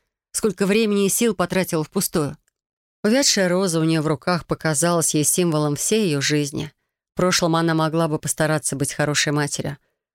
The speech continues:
но свела отношения с дочерью к поверхностной ерунде,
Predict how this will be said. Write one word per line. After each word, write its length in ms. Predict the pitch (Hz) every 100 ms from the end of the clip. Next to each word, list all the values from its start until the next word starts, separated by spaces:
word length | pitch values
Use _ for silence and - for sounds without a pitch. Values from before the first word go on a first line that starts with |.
| _
но 80 | 170
свела 320 | - 180 180
отношения 560 | 175 170 170 175 165 160
с 60 | 170
дочерью 340 | 185 - 151
к 60 | -
поверхностной 640 | 156 165 - 151 - 147
ерунде, 440 | 143 143 143 160